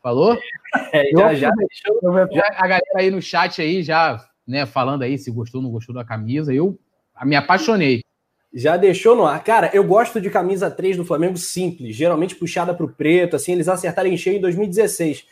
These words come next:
Speaker 2: Não sei se vocês se lembram, na época dos Jogos Olímpicos e tal, eles fizeram a camisa toda preta, com detalhe, nossa, e essa ficou
Speaker 1: Aquela
Speaker 2: muito
Speaker 1: camisa
Speaker 2: legal.
Speaker 1: ali era a quarta camisa, na verdade.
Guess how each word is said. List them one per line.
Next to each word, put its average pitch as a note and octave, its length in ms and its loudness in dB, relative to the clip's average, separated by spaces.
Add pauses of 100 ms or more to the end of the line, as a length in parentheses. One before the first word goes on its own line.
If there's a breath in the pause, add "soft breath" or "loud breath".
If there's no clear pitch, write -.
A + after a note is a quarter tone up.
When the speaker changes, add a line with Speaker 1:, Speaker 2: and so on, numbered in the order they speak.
(160)
Speaker 2:
Não - 60 -20
sei F3 120 0
se F3 80 -10
vocês F3 280 -2
se E3 80 -2
lembram, E3 240 2
na D3+ 100 2
época D#3+ 220 0
dos D#3 160 0
Jogos D#3 280 0
Olímpicos D#3+ 580 -2
e D3 80 -2
tal, E3 200 0
eles E3 100 -6
fizeram E3 260 0
a - 40 0
camisa E3+ 300 2
toda G#3+ 200 2
preta, F3+ 320 0
com F#3 120 -4
detalhe, E3 440 2
nossa, F3 540 0 (280 soft breath)
e F3 140 6
essa A#3 380 6
ficou G#3 380 4
Speaker 1:
Aquela G3 160 6
Speaker 2:
muito A#3+ 100 2
Speaker 1:
camisa G#3+ 360 4
Speaker 2:
legal. F#3+ 180 4
Speaker 1:
ali G#3+ 160 0
era G#3 140 4
a G3+ 140 -4
quarta B3 340 0
camisa, A3 420 2
na D#3+ 100 0
verdade. B2 540 -2